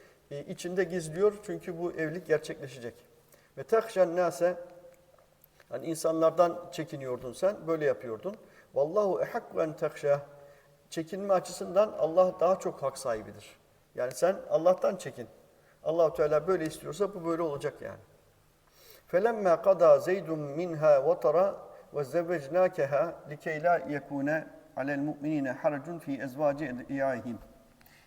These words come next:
İza kadav minhunne vatara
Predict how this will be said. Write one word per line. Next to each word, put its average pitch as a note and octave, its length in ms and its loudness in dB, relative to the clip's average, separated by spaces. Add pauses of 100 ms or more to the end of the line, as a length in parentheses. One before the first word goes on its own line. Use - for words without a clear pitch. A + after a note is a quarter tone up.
(400)
İza D3+ 480 2
kadav E3+ 440 2 (520)
minhunne F#3 720 -2 (160)
vatara B2 420 -4